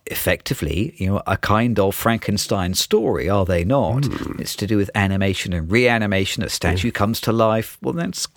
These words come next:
Speaker 1: you know, kind of
Speaker 2: Yeah.
Speaker 1: what Frankenstein is.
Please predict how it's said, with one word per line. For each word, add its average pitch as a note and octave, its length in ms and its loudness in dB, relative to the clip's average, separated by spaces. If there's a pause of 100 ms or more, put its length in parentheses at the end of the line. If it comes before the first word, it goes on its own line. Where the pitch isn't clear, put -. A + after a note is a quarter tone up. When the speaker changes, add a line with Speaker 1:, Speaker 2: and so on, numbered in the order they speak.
Speaker 1:
you D#3 120 -2
know, D#3 60 0
kind D#3+ 280 0
of C#3+ 80 0
Speaker 2:
Yeah. F3+ 200 4
Speaker 1:
what G3 80 -6 (440)
Frankenstein G#2 720 0
is. F#2 140 0